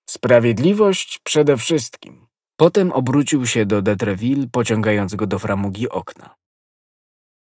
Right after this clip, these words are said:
„A zatem, mój panie”, ciągnął dalej, „mówisz, że to gwardziści jego eminencji szukają zaczepki z twymi muszkieterami?”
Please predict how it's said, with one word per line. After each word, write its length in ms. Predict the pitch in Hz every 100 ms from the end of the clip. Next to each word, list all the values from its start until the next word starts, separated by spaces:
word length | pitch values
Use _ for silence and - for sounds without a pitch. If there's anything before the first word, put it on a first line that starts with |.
| _ _
„A 100 | -
zatem, 340 | 135 202 196 139
mój 220 | 120 110
panie”, 480 | - 73 - - - _ _ _ _ -
ciągnął 360 | - - 85 180
dalej, 400 | - - - _ _ _ _ _ _
„mówisz, 400 | 110 156 175 196
że 180 | 151 165
to 140 | 160 147
gwardziści 760 | 131 135 120 135 175 - 165
jego 280 | 151 123 123
eminencji 680 | 120 123 127 156 170 160 151
szukają 400 | 120 127 135 131
zaczepki 640 | 120 113 135 127 - 123
z 80 | 107
twymi 400 | - 113 110 110
muszkieterami?” 840 | 110 117 - 107 117 120 71 58